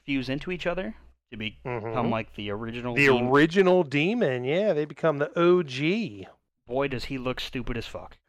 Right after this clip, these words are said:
Speaker 2: Boy, howdy, he looks like one of those things. He looks like a, like a, a Lino from Legend of Zelda,
Speaker 1: <laughs>
Speaker 2: but with, like, a Stalfos head, not a Stalfos, but the, uh, the Dark Nut. Like,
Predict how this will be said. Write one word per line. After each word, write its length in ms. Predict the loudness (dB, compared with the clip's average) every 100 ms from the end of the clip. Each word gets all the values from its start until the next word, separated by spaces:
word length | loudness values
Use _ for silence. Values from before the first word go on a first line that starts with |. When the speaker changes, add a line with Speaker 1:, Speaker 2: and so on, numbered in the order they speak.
| _ _ _ _
Speaker 2:
Boy, 220 | 6 8 8
howdy, 300 | 8 6 6
he 80 |
looks 220 | 4 4 4
like 140 | 4
one 200 | 6 6
of 60 | 6
those 220 | 4 2
things. 380 | 0 2 2 -2
He 100 | -4
looks 240 | -4 2
like 180 | 2 4
a, 280 | 4 4 4
like 180 | 2 2
a, 180 | 0 2
a 80 | 0
Lino 720 | 0 2 4 4 4 4 4
from 640 | 0 0 2 2 0 -10 -12 0
Legend 340 | 0 0 -6
of 100 | -8
Zelda, 500 | -2 0 0 2 0 -2 _ -6
Speaker 1:
<laughs> 760 | 8 8 8 -4 -12 -16 -10 0
Speaker 2:
but 160 | 2
with, 200 | 2 2
like, 360 | 4 4 4 -6 _ _
a 80 | 0
Stalfos 1000 | 0 -2 -8 2 4 2 2 2 2 -2 -14
head, 360 | -2 0 2
not 100 | 2
a 20 | 0
Stalfos, 500 | 2 2 2 -2 -6
but 160 | -10 -6
the, 140 | 0
uh, 140 | 2 2
the 120 | -2
Dark 340 | 2 4 4 2
Nut. 380 | 2 2 -2 -6 0
Like, 160 | 0